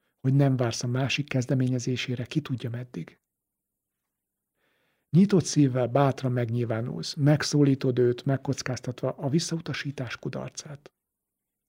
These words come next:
Megfogalmazod mindazt, ami közös múltatok vonatkozásában lényeges lehet, amit sajnálsz, amiért bocsánatot kérsz, amiért még mindig neheztelsz, amiért hálás vagy,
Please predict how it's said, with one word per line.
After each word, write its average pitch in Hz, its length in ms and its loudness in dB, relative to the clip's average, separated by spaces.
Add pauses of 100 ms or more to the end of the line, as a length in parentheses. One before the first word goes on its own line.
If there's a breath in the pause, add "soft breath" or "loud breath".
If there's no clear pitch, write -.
(1120)
Megfogalmazod 131 920 0
mindazt, 139 600 -2 (200)
ami 127 220 0
közös 151 320 0
múltatok 147 500 -2
vonatkozásában 131 840 -2
lényeges 120 500 -2
lehet, 135 320 -8 (440 soft breath)
amit 131 240 4
sajnálsz, 131 720 0
amiért 127 380 0
bocsánatot 131 540 -2
kérsz, 131 460 -8 (340)
amiért 135 340 4
még 117 140 -2
mindig 139 300 6
neheztelsz, 127 760 0
amiért 131 400 2
hálás 127 460 -4
vagy, 127 280 -6